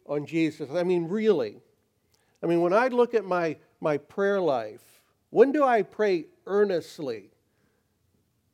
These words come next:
When do I pray, uh, for earnest dependence on Jesus? It's usually after I have tried everything I can on my own to fix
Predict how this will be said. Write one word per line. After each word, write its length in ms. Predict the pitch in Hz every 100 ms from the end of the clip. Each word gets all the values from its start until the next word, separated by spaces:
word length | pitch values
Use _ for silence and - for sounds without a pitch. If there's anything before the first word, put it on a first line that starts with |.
| _
When 180 | 175 247
do 80 | 269
I 160 | 269 220
pray, 460 | - 220 214 196 - _ -
uh, 280 | 147 139 131 _ -
for 380 | 202 190 165 - _
earnest 580 | 190 226 247 247 233 175
dependence 760 | 190 - 190 208 214 196 - - -
on 240 | 175 151
Jesus? 800 | 127 175 180 - 113 92 - _ _ _ _ _ _ _ _ _ _ -
It's 200 | 160 196
usually 600 | 240 254 277 277 269 - _ _ _ _ _ _ _
after 440 | 190 202 202 175 -
I 280 | 175 202 226
have 240 | 202 170
tried 500 | - 196 185 170 - - - _ _
everything 220 | 214 202
I 140 | 180 175
can 420 | - 185 190 185
on 240 | 165 175
my 200 | 160 151
own 320 | 156 165 160 151
to 100 | 147
fix 480 | - 175 - -